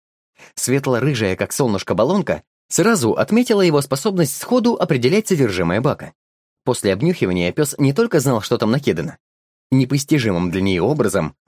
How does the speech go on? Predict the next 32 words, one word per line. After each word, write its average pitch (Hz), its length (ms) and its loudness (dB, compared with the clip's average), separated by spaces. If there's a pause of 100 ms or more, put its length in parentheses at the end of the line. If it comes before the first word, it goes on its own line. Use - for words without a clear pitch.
он 113 160 0
чуял, 185 360 0
кто 165 200 0
подходил 95 420 -2
к 85 40 -8
баку, 139 360 -2 (240)
в - 80 -18
какой 190 320 2
очерёдности, 139 880 0
где 127 300 0
лежит 139 320 0
съестное, 87 560 -2 (120)
на 110 180 0
дне 113 260 0
или 139 200 0
в 127 60 -10
середине, 120 520 -4 (280)
стоит 262 340 -2
ли 208 80 2
ворошить 156 400 0
накиданную 120 560 2
груду. 104 340 -2 (520)
А 101 100 -2
его 101 320 2
мощные 156 600 2
лапы, 95 340 -2 (320)
они 185 220 2
позволяли 170 500 2
легко 175 340 2
докопаться 170 500 0
до 151 100 0
учуянного. 85 560 -2